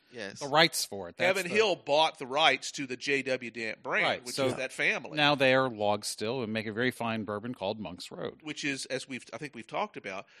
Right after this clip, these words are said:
Speaker 3: the reason it's called that is because literally from where they stand, the, the A-, Archabbey of Gethsemane is about two miles literally up the straight road. And locals like ourselves, me and Cajun, that's always been called Monk's Road. That's just where you go. It's the Monk's Road.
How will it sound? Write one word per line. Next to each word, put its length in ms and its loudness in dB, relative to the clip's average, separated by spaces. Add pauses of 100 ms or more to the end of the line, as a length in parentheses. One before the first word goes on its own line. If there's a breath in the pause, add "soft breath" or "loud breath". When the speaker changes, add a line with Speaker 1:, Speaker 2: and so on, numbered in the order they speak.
(140)
Speaker 3:
the 80 -12
reason 260 -2
it's 140 -10
called 300 2
that 160 -4
is 100 -10
because 340 -10
literally 640 -6 (380 soft breath)
from 240 -8
where 240 2
they 180 0
stand, 520 -2 (160)
the, 320 -6
the 160 -8 (260)
A-, 160 2 (100)
Archabbey 380 -2
of 100 -8
Gethsemane 540 -4
is 300 -8
about 300 -4
two 180 -8
miles 560 0
literally 360 -4
up 160 -4
the 60 -18
straight 340 -4
road. 280 2
And 120 -8
locals 560 4
like 220 -6
ourselves, 500 -4
me 120 -14
and 100 -18
Cajun, 400 -2 (480 soft breath)
that's 220 -4
always 260 0
been 140 -14
called 240 0 (200)
Monk's 280 -6
Road. 320 0 (100)
That's 160 -10
just 160 -6
where 160 -4
you 140 -10
go. 280 -2
It's 140 -10
the 140 -12
Monk's 320 -10
Road. 300 -4